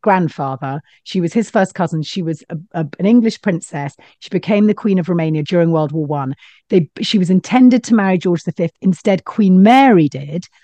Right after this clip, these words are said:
And all the way through, Queen Mary and Queen Marie, who couldn't have been more different. Queen Marie was this massive show-off in the Paris Peace Conference. She was the most photographed woman in the world. And Queen Mary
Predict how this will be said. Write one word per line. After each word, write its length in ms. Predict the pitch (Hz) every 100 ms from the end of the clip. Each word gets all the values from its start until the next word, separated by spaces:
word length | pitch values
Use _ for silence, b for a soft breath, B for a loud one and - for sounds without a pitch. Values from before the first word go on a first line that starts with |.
| _ 196
And 120 | 208 -
all 240 | 247 262
the 80 | 269
way 100 | 262
through, 260 | - 208 175
Queen 340 | - 202 185
Mary 400 | 214 247 254 240
and 80 | 233
Queen 180 | - 196
Marie, 160 | 180
who 120 | 170 196 -
couldn't 240 | - 302
have 100 | 254
been 140 | 277
more 120 | 240 226
different. 360 | 196 185 170
Queen 180 | - 220
Marie 140 | 202
was 140 | 208 180
this 140 | 190
massive 440 | 233 247 233 - -
show-off 340 | 226 175 170
in 140 | 214 196
the 120 | 180 -
Paris 260 | 240 233
Peace 180 | - 196
Conference. 360 | - 175 190 -
She 80 |
was 80 | 185
the 80 | 165
most 180 | 180 -
photographed 500 | 214 208 208 190 -
woman 200 | 185 185
in 100 | 175
the 80 | 170
world. 420 | 185 143 147 196 b b b b b
And 200 | - 190
Queen 480 | - 247 233 233 226
Mary 720 | 214 220 233 220 180 151 151